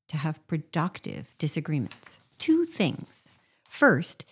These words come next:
Stephens himself notes that he attended the University of Chicago to read, and I quote, "the great books."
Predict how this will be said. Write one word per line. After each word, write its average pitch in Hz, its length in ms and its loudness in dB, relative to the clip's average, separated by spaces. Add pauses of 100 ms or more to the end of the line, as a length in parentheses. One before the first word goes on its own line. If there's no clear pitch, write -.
(440)
Stephens 294 500 4
himself 208 460 4
notes 175 400 4
that 170 140 -2
he 175 120 2
attended 170 400 2
the 156 80 0
University 190 640 0
of 170 80 -4
Chicago 143 500 0
to 160 220 0
read, 160 500 0 (300)
and 151 160 2
I 131 80 2
quote, - 480 -2 (260)
"the 165 80 0
great 151 560 0
books." - 520 -6